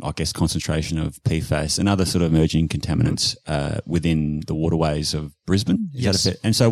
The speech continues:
Speaker 1: what did you find?
Speaker 2: Um, we have basically found them, you know, in quantifiable concentrations in certain waterways. And let's just say that it is pretty scary to know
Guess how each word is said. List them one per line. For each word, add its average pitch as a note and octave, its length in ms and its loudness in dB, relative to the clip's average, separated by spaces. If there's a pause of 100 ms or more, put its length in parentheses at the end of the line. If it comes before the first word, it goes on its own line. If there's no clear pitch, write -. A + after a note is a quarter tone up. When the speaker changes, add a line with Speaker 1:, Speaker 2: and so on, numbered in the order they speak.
(140)
Speaker 1:
what - 120 -2
did F#3 120 0
you C#3 60 2
find? A#2 340 0 (220)
Speaker 2:
Um, C#3+ 400 2
we D3+ 160 2
have E3 160 0
basically D#3 360 -2
found A#2+ 460 0
them, A2+ 300 -2
you A#2+ 80 -6
know, A2 180 -2
in A#2 140 -4
quantifiable A2+ 640 -6
concentrations A2 720 -6
in A2 100 -4
certain G#2+ 360 -4
waterways. D3+ 600 -6 (560)
And C3+ 540 -2 (340)
let's D3+ 260 0
just - 180 2
say D3 320 0 (120)
that B2 400 -2 (420)
it B2 100 -8
is C#3 320 0
pretty D3+ 260 -8
scary A#2 380 -4
to - 180 -10
know G#2+ 460 -8